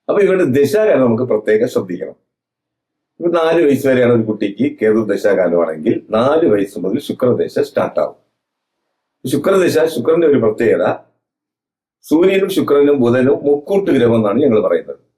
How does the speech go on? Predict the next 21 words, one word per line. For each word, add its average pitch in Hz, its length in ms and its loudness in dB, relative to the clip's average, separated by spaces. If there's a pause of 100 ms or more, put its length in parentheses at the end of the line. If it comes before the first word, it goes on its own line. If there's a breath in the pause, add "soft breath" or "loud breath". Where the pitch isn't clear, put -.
(380)
ആചാര്യന്മാർ 101 480 2
തമിഴ് 104 300 -2
ഗ്രന്ഥ 101 300 0
പ്രകാരം 92 720 0 (100)
മുക്കൂട്ട് 113 340 0
ഗ്രഹം. 80 260 -2 (920)
ഇവര് 170 180 2
അയൽ 151 320 2
വീട്ടുകാരാണ്. 107 460 -2 (300)
അയൽ 139 140 2
വീട്ടുകാരെന്ന് 160 400 2
ഉദ്ദേശിക്കുന്നത് 139 640 0 (320)
ഇപ്പൊ 139 120 0
മീനത്തിലെ 143 640 2
ശുക്രനാണെങ്കിൽ 120 720 0
മേടത്തിൽ 120 580 0
രവി 95 160 0
കാണും, 82 220 -2 (2500)
കുംഭത്തിൽ 160 500 0
ബുധൻ 113 280 2
കാണും. 82 220 -2